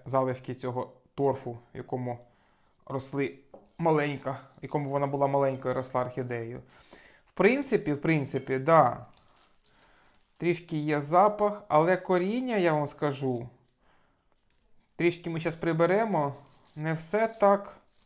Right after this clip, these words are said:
погано, як здається.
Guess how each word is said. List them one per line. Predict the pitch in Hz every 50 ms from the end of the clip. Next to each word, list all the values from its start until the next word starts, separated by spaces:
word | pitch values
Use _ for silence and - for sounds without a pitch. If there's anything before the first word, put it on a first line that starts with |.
| _ _ _ _ _ _ _ _ _ _ _ _ _ _ _ _ _ _ _ _
погано, | - 170 160 143 165 185 190 185 185
як | 180 175 165 156
здається. | 151 151 170 170 165 170 160 139 123 131 - - 120 -